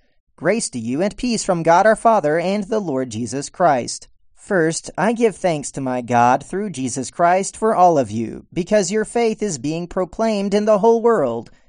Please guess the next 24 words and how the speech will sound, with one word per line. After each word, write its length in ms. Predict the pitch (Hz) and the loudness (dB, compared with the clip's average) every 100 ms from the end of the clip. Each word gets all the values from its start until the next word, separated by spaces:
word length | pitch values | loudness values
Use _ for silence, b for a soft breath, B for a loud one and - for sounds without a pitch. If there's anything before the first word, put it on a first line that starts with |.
| _ _ | _ _
For 280 | 156 147 | -6 -6
God, 420 | 127 143 127 110 95 | 2 2 2 -2 -6
whom 180 | 147 | -4
I 140 | 151 170 | -2 -2
serve 400 | - 202 208 190 | -2 -4 -4 -4
with 160 | 185 | -6
my 180 | 170 160 | -4 -4
spirit 640 | 160 - 214 185 139 147 | -6 -6 -2 2 2 0
in 140 | 170 185 | -2 -2
the 80 | 170 | 2
gospel 500 | 165 180 - 185 170 | 4 4 2 0 0
of 100 | 147 | 0
his 220 | 165 - | -4 -2
Son, 320 | 208 202 220 | -2 0 0
is 180 | 202 160 | -4 -2
my 220 | 180 226 | 0 0
witness, 480 | 208 196 139 131 - b b b | 0 -2 -4 -6 -6 b b b
how 160 | 151 | -2
constantly 720 | 160 214 214 - 135 117 117 120 | -2 -2 -2 -4 -8 -6 -4 0
I 160 | 160 | 0
make 240 | 170 180 151 | 0 -4 -2
mention 320 | 190 - 139 | -4 -2 -6
of 160 | 113 | -6
you, 320 | 113 127 185 | -4 -4 -6